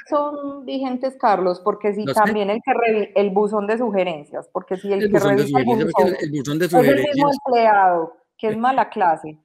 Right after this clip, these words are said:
Speaker 1: que le prestó mal el servicio a la, a la persona, pues digamos que queda ahí como, como rarongo el asunto.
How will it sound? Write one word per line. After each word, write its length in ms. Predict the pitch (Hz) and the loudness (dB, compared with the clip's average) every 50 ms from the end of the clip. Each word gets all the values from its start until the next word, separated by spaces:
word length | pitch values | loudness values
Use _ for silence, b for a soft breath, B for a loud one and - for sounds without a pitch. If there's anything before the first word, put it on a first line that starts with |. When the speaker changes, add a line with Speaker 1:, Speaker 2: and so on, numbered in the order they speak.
| _ _ _ _ _ | _ _ _ _ _
Speaker 1:
que 320 | - 233 220 214 214 214 208 | -6 -4 -2 -2 0 0 -2
le 140 | 208 214 | -2 -4
prestó 340 | 208 214 208 208 208 - 226 | -4 -4 -6 -4 -2 -2 -2
mal 220 | 220 226 247 254 262 | 0 2 2 2 2
el 120 | 262 247 | 0 0
servicio 520 | 254 226 202 190 208 202 202 190 196 226 | -4 -6 -8 -8 -8 -10 -10 -8 -8 -6
a 40 | 226 | -4
la, 280 | 226 226 220 208 202 190 - | -4 -2 -2 -2 -2 -2 -2
a 100 | 208 202 | -2 -2
la 180 | 190 185 185 - | -2 -2 -4 -4
persona, 480 | 196 180 180 - 240 247 247 254 254 254 | -6 -8 -8 -8 -8 -8 -6 -8 -8 -8
pues 120 | 247 226 202 | -10 -12 -12
digamos 400 | 208 185 180 175 180 196 208 _ | -10 -10 -10 -12 -12 -16 -18 _
que 120 | - 208 | -20 -20
queda 320 | - _ - 180 180 185 202 | -16 _ -8 -6 -4 -2 -4
ahí 180 | 202 202 190 190 | -4 -4 -8 -12
como, 340 | _ - 196 190 180 170 | _ -18 -14 -14 -12 -14
como 260 | - _ 185 185 180 180 | -14 _ -10 -6 -2 2
rarongo 480 | 190 180 180 180 190 190 190 185 202 | 4 4 6 6 4 4 4 4 4
el 80 | 208 208 | 4 4
asunto. 580 | 190 185 208 208 196 190 190 190 170 170 - | 4 4 4 2 0 0 -2 -4 -6 -8 -8